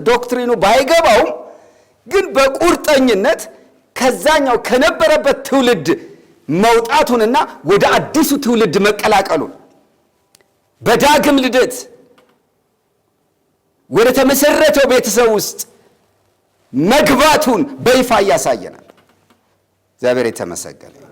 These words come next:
እና ራሳቸውን አድነዋል። በቃ ከጠማማው ትውልድ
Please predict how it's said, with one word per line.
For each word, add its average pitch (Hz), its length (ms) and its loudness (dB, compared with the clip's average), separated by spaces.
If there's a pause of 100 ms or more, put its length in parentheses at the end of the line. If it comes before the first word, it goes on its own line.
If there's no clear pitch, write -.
(720)
እና 123 200 -4
ራሳቸውን 233 500 0
አድነዋል። 226 460 0
በቃ - 160 -16 (120)
ከጠማማው 226 520 0
ትውልድ 233 300 -10